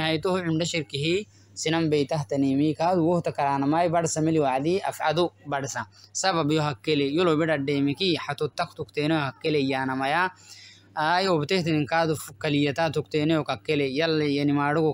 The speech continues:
khe katekeki. To cunda shirki sinan beytah. Cunda shirki kakkate weni kada shirki fan sinan beytah mai. Tan nahtanimi wa solinkini. Nabi alayhi salatu wassalam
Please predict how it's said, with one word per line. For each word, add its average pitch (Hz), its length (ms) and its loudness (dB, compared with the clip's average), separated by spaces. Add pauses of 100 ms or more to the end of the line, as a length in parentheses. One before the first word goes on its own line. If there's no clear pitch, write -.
khe 147 180 -2
katekeki. 135 760 -4 (500)
To 143 160 0
cunda 165 240 0
shirki 147 320 -2
sinan 143 360 -2
beytah. 151 520 0 (340)
Cunda 156 180 0
shirki 175 460 0
kakkate 165 380 -4
weni 147 260 2
kada 143 220 -2
shirki 151 300 -4
fan 135 140 -4
sinan 147 320 0
beytah 135 360 -2
mai. 160 320 0 (560)
Tan 156 160 0
nahtanimi 147 480 0
wa 147 160 2
solinkini. 139 640 0
Nabi 143 180 0
alayhi 160 340 0
salatu 147 400 -2
wassalam 147 600 0